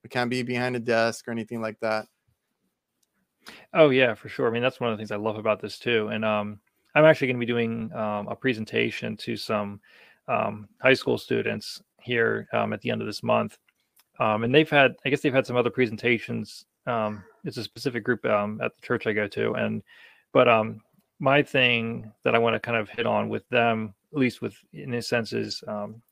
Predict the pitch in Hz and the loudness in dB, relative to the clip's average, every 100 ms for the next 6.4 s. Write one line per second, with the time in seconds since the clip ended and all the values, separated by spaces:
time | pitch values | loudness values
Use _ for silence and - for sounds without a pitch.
0 | - 160 156 151 139 123 120 98 113 - | -4 4 8 8 6 0 -2 -2 -6 -4
1 | 117 110 120 110 110 120 110 110 104 117 | -2 -2 -2 -4 -6 -6 -6 -6 -2 -2
2 | 117 110 107 95 107 101 117 110 104 - | -2 -4 -10 -12 -12 -8 -4 -4 -6 -8
3 | - 123 110 101 113 113 - 113 110 110 | -4 -2 -2 0 0 0 -2 -2 0 -2
4 | 110 104 - 120 123 113 104 - 110 110 | -6 -6 2 4 4 0 -4 -6 -4 2
5 | 123 110 - - - - - _ _ 117 | 2 2 -2 -20 -20 -20 -20 _ _ -2
6 | 104 101 110 | 0 -2 -6